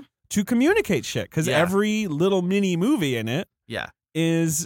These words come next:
Speaker 1: is a whole story,
Speaker 2: The look
Speaker 1: right?
Speaker 2: on his face when, uh, when Little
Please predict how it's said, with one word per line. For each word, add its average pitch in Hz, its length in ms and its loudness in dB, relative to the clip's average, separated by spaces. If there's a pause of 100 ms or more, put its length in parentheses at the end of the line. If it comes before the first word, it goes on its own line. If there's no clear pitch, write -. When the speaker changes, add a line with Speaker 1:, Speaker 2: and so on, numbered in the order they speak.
Speaker 1:
is 165 220 0
a 170 120 2
whole 185 160 0
story, 208 420 0
Speaker 2:
The 160 60 0
look 156 160 -2
Speaker 1:
right? 143 80 2
Speaker 2:
on 254 100 0
his 214 200 -6
face 156 400 -6
when, 117 520 -4
uh, 107 480 -2
when 113 280 -10
Little 113 560 -6